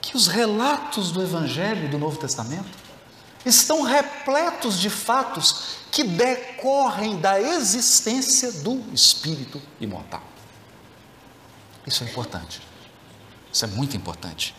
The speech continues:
Confrontando-os com os que ficaram descritos e explicados no capítulo precedente, reconhecer-se-á, sem dificuldade,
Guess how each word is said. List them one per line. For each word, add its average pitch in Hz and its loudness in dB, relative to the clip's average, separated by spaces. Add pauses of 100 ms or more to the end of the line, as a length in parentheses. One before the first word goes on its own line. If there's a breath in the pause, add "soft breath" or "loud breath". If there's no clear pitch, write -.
(1040 loud breath)
Confrontando-os 269 2
com 208 0
os 208 6
que - -2
ficaram 175 0
descritos 156 2
e 165 -2
explicados 139 2
no 131 -4
capítulo 127 -6
precedente, 127 -4 (540 loud breath)
reconhecer-se-á, 143 4
sem 175 -4
dificuldade, 151 -2